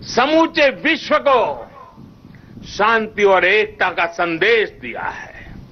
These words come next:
साथियों, राष्ट्रकवि रामधारी सिंह दिनकर जी ने लिखा है, "भारत एक विचार, भारत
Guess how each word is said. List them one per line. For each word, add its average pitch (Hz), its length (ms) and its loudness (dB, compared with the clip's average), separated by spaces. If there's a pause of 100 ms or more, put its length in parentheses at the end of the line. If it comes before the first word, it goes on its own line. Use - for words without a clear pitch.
(520)
साथियों, 180 680 0 (1000)
राष्ट्रकवि 254 1040 0 (920)
रामधारी 247 1080 2
सिंह 247 260 0
दिनकर 247 460 0
जी 240 160 -2
ने 233 140 2
लिखा 214 380 0
है, 120 400 -6 (1600)
"भारत 226 640 2 (760)
एक 180 360 2
विचार, 190 640 -4 (840)
भारत 127 580 0